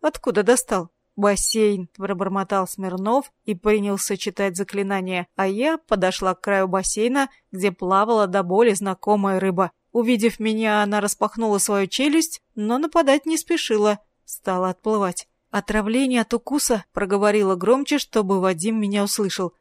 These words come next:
Возможно, добавилась к этому аллергия на рыбку. Присела на корточки и позвала: «Тю-тю-тю, моя маленькая, быстро ко мне,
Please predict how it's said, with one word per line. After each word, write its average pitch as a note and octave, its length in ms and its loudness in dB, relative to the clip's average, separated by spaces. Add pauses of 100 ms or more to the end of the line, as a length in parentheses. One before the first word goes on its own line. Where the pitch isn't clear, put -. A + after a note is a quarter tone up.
(140)
Возможно, A3+ 540 0
добавилась G3 640 0
к - 80 -4
этому G#3+ 220 -2
аллергия G#3+ 360 0
на G#3 140 0
рыбку. G3+ 400 0 (120)
Присела G#3+ 440 0
на F#3+ 160 -2
корточки A3+ 600 0
и F#3+ 60 -2
позвала: F#3+ 600 0 (220)
«Тю-тю-тю, F4+ 760 0
моя A#3 320 -2
маленькая, A3+ 720 0 (380)
быстро D#4+ 380 0
ко D4 140 2
мне, A#3+ 500 0